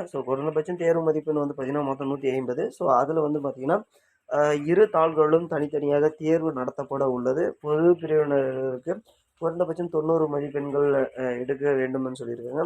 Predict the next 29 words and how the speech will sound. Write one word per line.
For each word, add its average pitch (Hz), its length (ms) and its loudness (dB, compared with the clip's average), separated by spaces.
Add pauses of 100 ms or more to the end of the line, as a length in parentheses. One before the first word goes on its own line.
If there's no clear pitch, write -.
(140)
அதே 139 160 -4
மாதிரி 151 240 -2
எஸ் 135 180 -2
சி, 139 120 -12
பி 131 200 -12
சி, 139 180 -14
எம் 127 160 -8
பி 151 100 -8
சி 160 140 -12
மாவட்டத்தினர்கள் 135 720 -4
மாணவர்களுக்கு 131 520 -4 (540)
எண்பத்தி 165 420 0
ரெண்டு 156 260 4
மதிப்பெண்கள் 147 640 -2
எடுத்தால் 143 380 0
போதும்னு 131 260 -12
சொல்லியிருக்காங்க. 123 440 -4 (140)
எஸ் 135 200 -2
டி 180 100 -12
மாணவர்களுக்கு 143 600 0 (520)
அறுபது 180 400 4
மதிப்பெண்கள் 156 500 0
எடுத்தா 143 360 0
போதும் 135 340 -2
அப்படின்ற 127 320 -2
மாதிரி 135 180 2
வந்து 127 200 -4
சொல்லியிருக்காங்க. 127 680 -4
So 180 140 -4